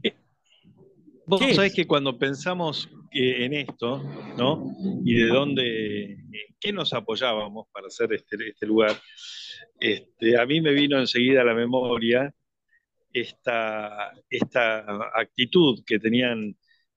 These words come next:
Speaker 1: los, los, nuestros abuelos inmigrantes cuando llegaban a un pueblito en la provincia de Buenos Aires, en el sur de Santa Fe. Siempre se ponían a trabajar para construir un teatro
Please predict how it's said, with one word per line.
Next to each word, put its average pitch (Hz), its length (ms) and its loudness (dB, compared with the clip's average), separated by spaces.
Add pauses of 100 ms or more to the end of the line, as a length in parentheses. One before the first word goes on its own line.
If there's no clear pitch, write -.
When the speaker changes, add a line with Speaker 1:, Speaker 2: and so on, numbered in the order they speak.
Speaker 1:
los, - 540 -2 (460)
los, 104 400 -8
nuestros 107 400 -2
abuelos 123 500 2
inmigrantes 120 680 -4
cuando 104 240 -4
llegaban 110 400 0
a 110 40 -4
un 110 120 -10
pueblito 110 680 -2 (400)
en 107 120 -8
la 107 100 -2
provincia 123 380 2
de 110 60 2
Buenos 104 260 -2
Aires, 123 460 -2
en 98 80 -8
el 95 80 -8
sur 117 220 4
de 98 80 6
Santa 98 300 -6 (180)
Fe. 127 280 -2 (640)
Siempre 208 420 2
se 117 100 -6
ponían 123 300 2
a 113 100 0
trabajar 110 600 -2 (680)
para 110 280 -4
construir 127 800 0 (320)
un 131 180 -4
teatro 170 680 -4